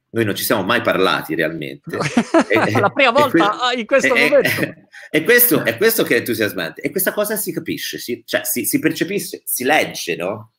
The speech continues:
Speaker 1: E, e già la prossima volta che magari ci risentiremo, me lo auguro tanto, non ci sarà più questa purezza.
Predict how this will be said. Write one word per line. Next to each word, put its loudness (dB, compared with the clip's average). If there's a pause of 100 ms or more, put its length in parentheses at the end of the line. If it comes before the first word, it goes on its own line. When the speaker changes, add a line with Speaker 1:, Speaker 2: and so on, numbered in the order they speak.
Speaker 1:
E, -6
e 0
già 2
la 2
prossima -2
volta -2
che -2
magari -2
ci -4
risentiremo, -2
me -8
lo 0
auguro -2
tanto, -4 (240)
non 0
ci 2
sarà 2
più 2
questa 0
purezza. -4